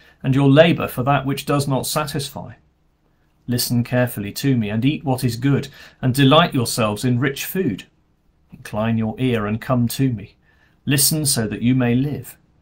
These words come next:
I will make with you an everlasting covenant,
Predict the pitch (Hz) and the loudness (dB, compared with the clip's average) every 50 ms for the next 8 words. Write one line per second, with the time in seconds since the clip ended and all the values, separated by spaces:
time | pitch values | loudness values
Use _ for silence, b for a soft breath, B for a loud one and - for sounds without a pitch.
0 | _ _ _ _ _ _ _ _ - 175 180 180 175 175 175 170 190 208 175 - | _ _ _ _ _ _ _ _ -4 -2 -2 0 0 0 2 2 2 2 0 -2
1 | - - - 117 117 110 127 143 151 131 101 104 110 127 123 123 117 120 131 143 | -6 -6 -4 -4 -2 0 2 2 2 2 0 0 0 0 0 0 0 0 2 0
2 | 143 139 - - 110 101 101 110 - 143 135 135 113 - - 120 - - | 0 0 -4 -6 -8 -10 -10 -8 -8 -6 -6 -4 -6 -8 -8 -12 -16 -18